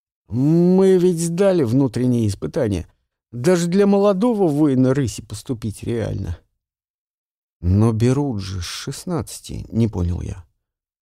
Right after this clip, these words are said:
«Вы успели пройти испытание в шестнадцать?»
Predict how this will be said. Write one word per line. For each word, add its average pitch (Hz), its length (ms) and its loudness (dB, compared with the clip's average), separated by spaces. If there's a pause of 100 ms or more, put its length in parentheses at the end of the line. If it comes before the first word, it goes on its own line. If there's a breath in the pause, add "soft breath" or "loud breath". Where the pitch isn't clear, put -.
(180)
«Вы 127 160 2
успели 208 440 -2
пройти 165 460 -4
испытание 180 540 -4
в - 80 -6
шестнадцать?» - 760 -10